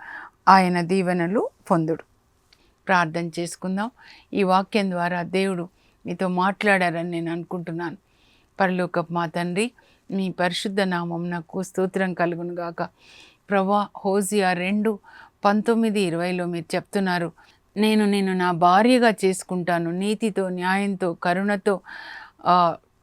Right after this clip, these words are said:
కృపతో కలకాలం నేను నిన్ను నా భార్యగా చేసుకుంటానని" చెప్తున్నారు. ప్రభా, గోమెరు మరి హోసియా ప్రవక్తని వివాహం ఆడిన తర్వాత మరలా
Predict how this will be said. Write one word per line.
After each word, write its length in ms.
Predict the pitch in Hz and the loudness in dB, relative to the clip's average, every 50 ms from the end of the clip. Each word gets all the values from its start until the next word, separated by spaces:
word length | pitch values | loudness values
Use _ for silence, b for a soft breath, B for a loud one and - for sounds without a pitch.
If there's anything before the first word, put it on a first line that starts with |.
| _ _ _ - | _ _ _ 4
కృపతో 500 | 220 240 220 - 254 247 - 233 208 185 | 4 4 6 6 4 6 8 6 4 4
కలకాలం 840 | - - 196 190 190 208 208 - 240 233 240 254 269 262 254 233 208 | 2 0 0 0 0 0 0 2 4 6 6 6 4 4 2 2 0
నేను 160 | 190 185 180 | 0 -2 -2
నిన్ను 340 | 180 180 185 185 190 185 - B B B B B B B - | -4 -4 -4 -4 -6 -6 -8 B B B B B B B -2
నా 120 | 196 185 | -2 -2
భార్యగా 600 | 170 165 170 170 175 180 196 208 202 196 196 180 - - | 2 2 4 4 4 4 2 2 2 2 0 0 0 2
చేసుకుంటానని" 720 | 196 196 214 - - - 226 214 190 196 185 185 185 180 180 - - | 2 2 2 0 -4 -4 -4 -2 0 0 0 0 -2 -4 -4 -6 -8
చెప్తున్నారు. 500 | 156 - _ - 185 175 170 165 160 - B B B B B B B B B _ | -8 -8 _ -4 -4 -2 -2 -4 -6 -8 B B B B B B B B B _
ప్రభా, 280 | - 190 180 170 185 185 | 0 0 2 4 2 2
గోమెరు 720 | 175 185 185 196 208 233 240 247 269 262 240 220 196 - B B B B B B B _ - | 2 2 0 2 4 6 6 6 6 6 4 4 2 0 B B B B B B B _ -4
మరి 200 | 190 190 180 180 175 165 208 - _ - | -2 0 0 -2 -4 -6 -10 -12 _ -8
హోసియా 420 | 185 190 208 226 233 214 247 233 214 185 - | -2 0 2 2 2 2 2 2 2 2 2
ప్రవక్తని 600 | 190 190 180 190 208 202 _ _ - 233 226 202 185 175 | 0 2 2 2 0 -2 _ _ 0 0 2 0 0 -2
వివాహం 460 | 170 170 180 190 202 214 220 233 214 202 180 | -2 0 2 2 2 4 2 2 2 2 2
ఆడిన 260 | 180 180 175 165 156 - - | 2 0 -2 -4 -4 -2 -2
తర్వాత 340 | 156 170 170 175 175 170 - 180 B B B B B B B B B _ - 196 | -2 -2 -2 -4 -6 -8 -10 -14 B B B B B B B B B _ 2 2
మరలా 360 | 202 214 233 247 262 254 247 | 4 4 4 4 4 4 4